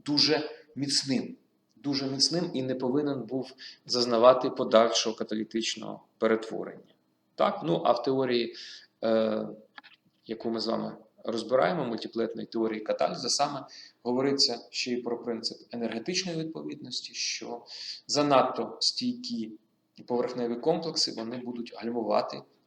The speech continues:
перебіг відповідної реакції. Пізніше оце, е, суперечність у теорії ключ-замок, яка не давала можливості пояснити,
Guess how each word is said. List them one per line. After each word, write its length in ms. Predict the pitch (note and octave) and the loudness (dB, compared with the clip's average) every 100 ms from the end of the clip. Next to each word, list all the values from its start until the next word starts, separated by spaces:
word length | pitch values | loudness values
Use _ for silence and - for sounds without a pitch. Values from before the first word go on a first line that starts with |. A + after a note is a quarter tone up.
| _ | _
перебіг 500 | G#2 G#2 G#2 G#2+ - - | -4 -2 -4 -8 -12 -18
відповідної 480 | - G2+ - - F#2 | -14 -12 -10 -12 -12
реакції. 520 | F2 - - - - - _ _ _ _ _ _ _ _ _ _ _ _ _ _ - - - - - - | -12 -8 -2 -2 -4 -20 _ _ _ _ _ _ _ _ _ _ _ _ _ _ -10 -10 -10 -14 -16 -4
Пізніше 800 | F#3 G3+ B3+ - E3+ B2+ A2 - - - _ _ - | 4 8 10 10 10 8 4 -6 -14 -20 _ _ -4
оце, 680 | C#3 - E3 D3+ B2 - - - _ _ _ - | 2 6 10 10 8 4 -6 -16 _ _ _ -6
е, 160 | B2 A#2+ | -2 0
суперечність 920 | - C#3 C#3+ D3 C#3+ - B2 - - | 0 -2 2 2 2 2 2 0 0
у 180 | C3+ B2 | -2 -2
теорії 420 | B2 C3+ C3 B2+ | 0 2 4 4
ключ-замок, 640 | B2 B2 A2+ A#2+ B2 C#3+ C3 | 2 0 -2 0 0 -2 -4
яка 220 | A#2 A#2 | -2 -2
не 120 | A#2+ | 0
давала 400 | A2+ A#2 A2 G#2+ | 2 4 4 2
можливості 600 | A2+ A#2 A#2 A2+ A2 - | -4 -8 -6 -6 -8 -10
пояснити, 760 | - A2+ G#2+ - A2+ - G#2 | -6 -4 -2 -2 -6 -8 -10